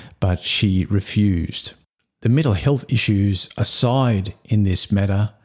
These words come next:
it's an interesting case in a number of respects, but perhaps the most apparent, and that being that when it comes to the sex industry, there is no uniformity of laws across the country.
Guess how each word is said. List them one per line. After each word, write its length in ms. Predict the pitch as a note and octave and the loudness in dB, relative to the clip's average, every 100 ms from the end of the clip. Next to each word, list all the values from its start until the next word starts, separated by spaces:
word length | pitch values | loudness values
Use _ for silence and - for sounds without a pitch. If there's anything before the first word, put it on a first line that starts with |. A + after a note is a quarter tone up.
| _ _ _ - | _ _ _ -4
it's 200 | C3 - | -4 0
an 80 | A2+ | 0
interesting 640 | - C#3+ - G#2+ - G2 | 2 0 0 -2 0 -4
case 540 | - - G#2+ G2+ - - | -2 -2 0 0 -2 -2
in 100 | B2+ | 0
a 80 | G#2 | 2
number 260 | G#2 G2+ | 2 2
of 100 | F#2+ | 0
respects, 840 | F#2+ F2+ - C#3+ - - - - - - _ _ _ - | 0 -2 -2 -2 -2 -6 -6 -6 -10 -20 _ _ _ -4
but 160 | B2 A#2+ | -2 0
perhaps 360 | A2+ C#3 - | 0 -2 0
the 60 | A#2 | 0
most 300 | A2 A2 - | 2 0 -2
apparent, 640 | - - C3+ A2 F#2+ - - | -8 -2 0 2 0 -4 -6
and 140 | - A2+ | 0 2
that 220 | A#2 A#2+ | 0 0
being 280 | A2+ G#2+ G#2 | 0 2 2
that 140 | G2+ | 2
when 100 | A2+ | 0
it 120 | F#2+ | -2
comes 320 | - - B2 - | -2 0 0 0
to 80 | |
the 120 | G2+ F#2 | 0 0
sex 380 | - E3+ - | 0 -2 -2
industry, 640 | A#2 G#2+ F2 - G2 G2 G#2 - - _ | -2 0 0 -2 -2 0 -2 -8 -20 _
there 120 | A#2+ | -2
is 160 | G#2+ - | 0 2
no 160 | B2 G#2+ | 2 2
uniformity 800 | G#2 A#2 A2 G2 - G2 G2 F2+ | 2 2 0 0 0 0 2 0
of 80 | |
laws 460 | G2 G#2+ A#2 G#2 D#2+ | 2 2 2 0 -2
across 320 | F2 - F#2 | -4 -4 -4
the 80 | - | -6
country. 540 | - C3 C3 F#2 C2+ | -2 0 0 -2 -4